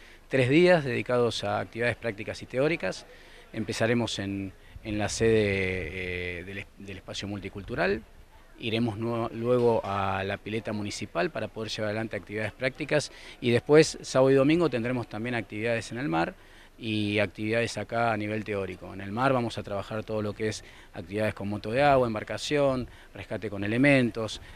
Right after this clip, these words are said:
salva ser, rescate con kayak, R C P, etcétera, etcétera. El tema apunta a que el ahogamiento es un problema de salud pública desatendido, como lo dice la Organización Mundial de la Salud.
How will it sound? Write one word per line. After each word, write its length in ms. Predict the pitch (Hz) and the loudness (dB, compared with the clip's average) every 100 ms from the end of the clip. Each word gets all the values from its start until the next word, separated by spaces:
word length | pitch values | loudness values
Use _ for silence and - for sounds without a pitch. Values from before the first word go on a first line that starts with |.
| - | -16
salva 320 | - 131 123 | 2 4 6
ser, 360 | 107 127 123 113 | 4 4 4 4
rescate 360 | 104 104 - 107 | -2 -6 -6 -4
con 140 | 107 | -4
kayak, 420 | 123 120 - 107 - - - | 2 2 2 -2 -4 -12 0
R 180 | 139 131 | 4 6
C 180 | 123 117 | 4 -2
P, 240 | - 120 | 0 2
etcétera, 400 | 110 - 107 101 | 2 0 -4 -4
etcétera. 400 | 101 - 98 - - - - - - 131 | -6 -8 -10 -12 -12 -14 -16 -18 -6 -2
El 120 | 117 | 4
tema 260 | 175 202 | 6 10
apunta 540 | 180 - 170 165 165 139 | 8 8 4 8 10 10
a 120 | 123 | 6
que 260 | 120 113 113 | 2 4 6
el 80 | |
ahogamiento 640 | 117 120 135 165 160 175 160 | 6 8 8 6 6 4 4
es 160 | 120 | 4
un 100 | 120 | 2
problema 520 | 113 117 127 139 135 131 - - | 2 4 6 6 6 2 -6 -6
de 80 | 120 | -4
salud 300 | - 113 135 | 2 6 6
pública 680 | 131 139 143 139 147 151 151 - - - | 8 8 8 8 10 8 6 -2 -12 -4
desatendido, 720 | 117 123 117 123 135 117 107 | 2 4 6 8 10 8 6
como 180 | 110 113 | 4 6
lo 80 | |
dice 260 | 120 135 139 | 6 6 6
la 80 | 117 | 6
Organización 460 | 113 110 113 139 | 4 2 2 4
Mundial 240 | 131 123 127 | 4 6 6
de 60 | |
la 60 | 120 | 4
Salud. 320 | - 107 98 | 4 2 2